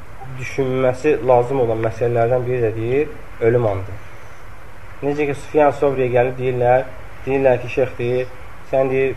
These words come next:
bu qədər ibadət eləyirsən, hə, bu qədər namaz qılırsan, oruç tutursan, yəni ki, başqası sənin yerin olsaydı, deyir, yəni ki, ayağın ayağının üstünə qoyub oturardı, deyir. Amma sən elə deyir, yenə də ağlayırsan.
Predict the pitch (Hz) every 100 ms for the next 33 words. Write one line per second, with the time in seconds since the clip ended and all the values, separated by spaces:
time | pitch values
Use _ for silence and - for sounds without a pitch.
0 | 131 131 123 117 120 117 113 117 120 107
1 | 101 - 107 104 - - - - - -
2 | - 120 123 127 127 117 117 117 117 117
3 | 117 110 110 - 113 98 113 117 - 120
4 | 101 120 123 131 - - - - - -
5 | - - 123 135 131 127 - 127 139 131
6 | 123 127 120 123 113 131 113 104 107 107
7 | 120 127 - - 113 - - 117 113 120
8 | 113 107 113 - 117 107 107 104 - 117
9 | 104 - 101 - - - - 120 135 127
10 | 143 139 127 123 123 123 110 101 95 98
11 | 95 -